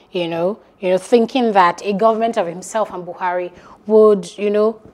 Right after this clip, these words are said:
re-engineer Nigeria's politics, Nigeria's, you know, economy, uh, social structure, uh, you know, would guarantee security and pro-, and prosperity of the nation.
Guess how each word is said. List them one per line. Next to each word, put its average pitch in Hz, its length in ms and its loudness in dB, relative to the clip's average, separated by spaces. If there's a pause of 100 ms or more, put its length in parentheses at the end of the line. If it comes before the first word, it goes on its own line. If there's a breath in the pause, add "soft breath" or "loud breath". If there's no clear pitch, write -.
(120)
re-engineer 226 680 0
Nigeria's 202 680 -4
politics, 185 680 -8
Nigeria's, 190 800 -6 (420)
you 185 120 -12
know, 180 100 -10
economy, 185 760 -6 (440 loud breath)
uh, 165 100 2
social 196 540 -2
structure, 170 760 -2 (480 loud breath)
uh, 175 260 2
you 180 60 -2
know, 180 160 0
would 185 320 -2
guarantee 247 440 4
security 202 600 -2
and 175 160 -10
pro-, 190 180 -10 (120)
and 185 100 -12
prosperity 190 460 -6
of 170 80 -6
the 175 80 -4
nation. 190 520 0